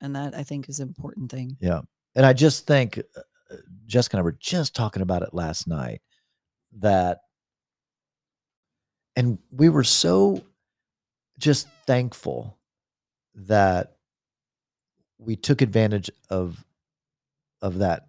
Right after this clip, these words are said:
Speaker 2: interaction. The reality is, this is, I think this is, I think this is true. I'm,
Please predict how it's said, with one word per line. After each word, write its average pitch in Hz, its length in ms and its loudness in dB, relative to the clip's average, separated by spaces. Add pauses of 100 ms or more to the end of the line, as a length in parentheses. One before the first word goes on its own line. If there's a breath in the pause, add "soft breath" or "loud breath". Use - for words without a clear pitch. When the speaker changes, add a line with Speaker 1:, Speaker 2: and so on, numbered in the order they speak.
(140)
Speaker 2:
interaction. 82 540 -8 (340 loud breath)
The 131 140 2
reality 139 460 2
is, 78 160 -6
this - 260 -8
is, - 240 -14 (320)
I 92 100 -10 (100)
think 113 180 -6
this - 180 -10
is, - 140 -16 (220)
I 90 80 -12
think 135 200 -10
this - 200 -14
is - 80 -18
true. 80 400 -12 (340)
I'm, - 140 -20